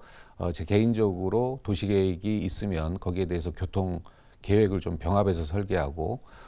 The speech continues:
또 새로운 도시가 되다 보니까 도시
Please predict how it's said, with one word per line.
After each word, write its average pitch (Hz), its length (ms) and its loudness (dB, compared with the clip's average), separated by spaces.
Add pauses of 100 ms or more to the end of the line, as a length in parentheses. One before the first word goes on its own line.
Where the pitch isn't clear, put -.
(140)
또 101 120 0
새로운 143 340 6
도시가 95 520 2
되다 90 260 0
보니까 87 480 -2 (480)
도시 101 520 2